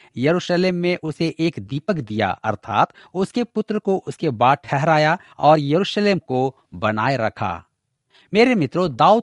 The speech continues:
का वंश तब तक चलेगा जब तक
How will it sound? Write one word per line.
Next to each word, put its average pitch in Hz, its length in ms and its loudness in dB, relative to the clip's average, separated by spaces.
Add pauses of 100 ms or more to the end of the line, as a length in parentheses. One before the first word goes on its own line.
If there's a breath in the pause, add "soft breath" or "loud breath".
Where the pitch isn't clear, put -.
का 160 140 6
वंश 139 420 0 (320)
तब 202 160 4 (140)
तक 175 200 -2
चलेगा 156 400 2
जब 185 380 0
तक 127 200 4